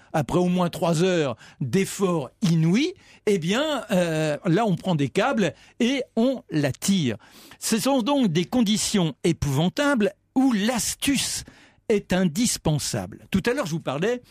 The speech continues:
de la fragilité de ces engins, des pièces mécaniques qui finissent par manquer. Et un jour, eh ben voilà, les cieux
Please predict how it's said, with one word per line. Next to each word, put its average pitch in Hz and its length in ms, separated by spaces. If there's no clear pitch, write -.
de 139 80
la 143 140
fragilité 156 720
de 120 120
ces 120 240
engins, 120 380
des 147 160
pièces 202 380
mécaniques 165 640
qui - 180
finissent 165 380
par 135 200
manquer. 143 720
Et 196 100
un 196 140
jour, 240 480
eh - 60
ben 247 140
voilà, 202 360
les 233 260
cieux 226 600